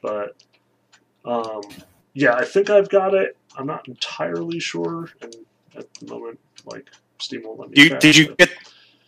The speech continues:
Speaker 2: did you get the mysterious letter with, like, coordinates on it?
Speaker 1: Uh, I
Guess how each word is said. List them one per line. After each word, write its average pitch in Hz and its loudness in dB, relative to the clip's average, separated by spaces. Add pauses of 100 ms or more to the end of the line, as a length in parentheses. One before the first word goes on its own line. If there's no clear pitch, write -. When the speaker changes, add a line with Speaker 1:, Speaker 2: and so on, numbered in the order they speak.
(1000)
Speaker 2:
did 147 4
you 156 2
get 160 6
the 147 8
mysterious 135 8
letter 127 8 (1000)
with, 120 2
like, 113 4
coordinates 123 4
on 135 8
it? - 2 (380)
Speaker 1:
Uh, 147 -8 (2500)
I 127 -12